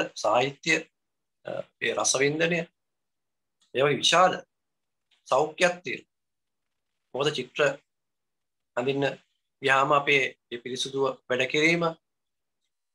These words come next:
පිළිවෙලකට වැඩ කිරීම, ඒ වගේ විනයක් හදා ගන්න ඕනේ.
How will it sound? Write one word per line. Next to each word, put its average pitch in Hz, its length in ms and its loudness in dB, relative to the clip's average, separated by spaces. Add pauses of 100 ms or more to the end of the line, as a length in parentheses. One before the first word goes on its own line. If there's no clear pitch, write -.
පිළිවෙලකට 143 440 4
වැඩ 143 260 2
කිරීම, 170 320 -4 (1900)
ඒ 139 80 4
වගේ 143 240 2
විනයක් 160 260 2 (1120)
හදා 135 220 2
ගන්න 135 240 0
ඕනේ. 165 260 -2